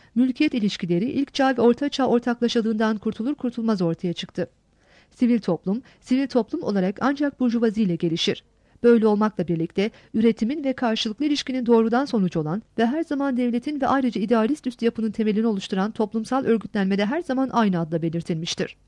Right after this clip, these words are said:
On bir. Devletin ve hukukun mülkiyetli ilişkileri. Antik çağda ve orta çağ mülkiyetin ilk biçimi Romalılarda özellikle savaşla ve Cermenlerde özellikle hayvancılıkla, altmış dokuz, belirlenmiş olan aşiret mülkiyetidir.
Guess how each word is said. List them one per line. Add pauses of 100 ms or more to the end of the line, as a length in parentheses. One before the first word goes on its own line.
(2000)
On
bir. (400)
Devletin
ve
hukukun
mülkiyetli
ilişkileri. (1400)
Antik
çağda
ve
orta
çağ
mülkiyetin
ilk
biçimi
Romalılarda
özellikle
savaşla
ve
Cermenlerde
özellikle
hayvancılıkla,
altmış
dokuz, (340)
belirlenmiş
olan
aşiret
mülkiyetidir.